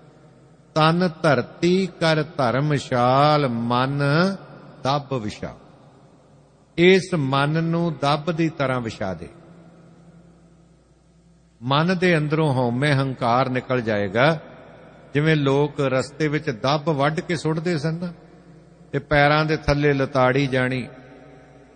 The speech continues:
ਤੇ ਹੌਲੀ ਹੌਲੀ ਇੰਨੀ ਕੁ ਮੁਲਾਇਮ ਹੋ ਜਾਣੀ ਕਿ ਲੋਕਾਂ ਰੱਸੇ ਵੱਟ ਕੇ ਸਿਰਾਂ ਤੇ ਰੱਖ ਕੇ ਘਰਾਂ ਨੂੰ ਲੈ ਜਾਣੇ। ਇਸੇ ਤਰ੍ਹਾਂ ਹੀ ਪਿਆਰਿਓ, ਬਾਬਾ ਜੀ ਕਹਿੰਦੇ ਨੇ, "ਫਰੀਦਾ,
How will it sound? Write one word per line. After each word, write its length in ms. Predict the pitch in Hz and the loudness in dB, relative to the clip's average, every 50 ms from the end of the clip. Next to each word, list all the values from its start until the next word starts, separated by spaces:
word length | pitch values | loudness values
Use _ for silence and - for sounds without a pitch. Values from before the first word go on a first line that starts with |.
| - | -6
ਤੇ 100 | - 143 | -4 -2
ਹੌਲੀ 400 | 127 127 123 131 143 160 165 165 | 0 2 2 2 2 2 2 2
ਹੌਲੀ 340 | 160 156 147 147 139 139 147 147 | 2 2 2 0 0 -2 -2 -4
ਇੰਨੀ 360 | 156 151 151 151 156 165 170 | -2 -2 -2 -2 -2 -2 -2
ਕੁ 340 | 156 - 156 139 123 117 117 127 | -4 -4 -6 -6 -6 -6 -8 -10
ਮੁਲਾਇਮ 460 | 131 139 143 143 143 147 151 170 180 | -8 -4 0 0 2 2 2 2 2
ਹੋ 140 | 180 175 156 | 2 0 0
ਜਾਣੀ 300 | 135 139 139 143 151 156 | 0 0 0 0 0 -2
ਕਿ 140 | 143 151 160 | -2 -4 -4
ਲੋਕਾਂ 380 | 147 139 139 135 - 151 147 135 | -2 -2 -4 -4 -4 -2 -2 0
ਰੱਸੇ 300 | 135 120 - - 151 151 | -2 -2 -4 -2 -2 -2
ਵੱਟ 320 | 135 131 123 107 - - | 0 -2 -2 -4 -6 -8
ਕੇ 280 | - - 151 160 165 156 - - - - - - - - - - - - | -4 0 0 0 0 -2 -6 -16 -20 -20 -20 -20 -20 -20 -20 -20 -10 -2
ਸਿਰਾਂ 280 | - 143 139 147 147 143 | 0 0 2 2 2 0
ਤੇ 160 | 143 151 143 | 0 -2 0
ਰੱਖ 260 | 131 127 123 - - | 0 0 -2 -2 -6
ਕੇ 180 | - - 151 143 | -10 -8 -8 -6
ਘਰਾਂ 320 | - - 143 113 98 104 | -4 -4 -2 -2 -2 -2
ਨੂੰ 140 | 117 127 135 | -2 -2 -2
ਲੈ 160 | 123 110 107 | -2 -4 -4
ਜਾਣੇ। 260 | 110 113 117 117 110 92 82 - - - - - - - - - - - - _ - _ _ _ _ _ _ _ _ _ - | -4 -6 -8 -8 -10 -14 -16 -18 -20 -20 -20 -20 -20 -20 -20 -20 -20 -20 -20 _ -20 _ _ _ _ _ _ _ _ _ 0
ਇਸੇ 320 | 160 180 175 - - 202 | 2 2 2 2 0 -2
ਤਰ੍ਹਾਂ 260 | 180 - 196 180 175 | -2 0 -2 -2 -2
ਹੀ 40 | 165 | -2
ਪਿਆਰਿਓ, 600 | - - 143 127 120 123 120 127 135 156 175 180 | -2 -2 -2 0 0 0 -2 0 0 0 0 -2
ਬਾਬਾ 420 | 160 135 139 135 135 127 151 151 151 | -2 -2 -2 -2 -2 0 -2 -2 -2
ਜੀ 120 | 143 147 | -4 -6
ਕਹਿੰਦੇ 380 | 139 - 147 147 151 147 151 151 | -8 -6 -4 -4 -4 -2 -2 -2
ਨੇ, 160 | 151 151 151 | -2 -2 -2
"ਫਰੀਦਾ, 920 | 139 - 143 123 123 117 98 - 120 123 127 139 160 175 175 156 113 107 | -2 -2 -2 -2 0 -2 -2 0 0 2 4 4 4 2 2 0 -2 -6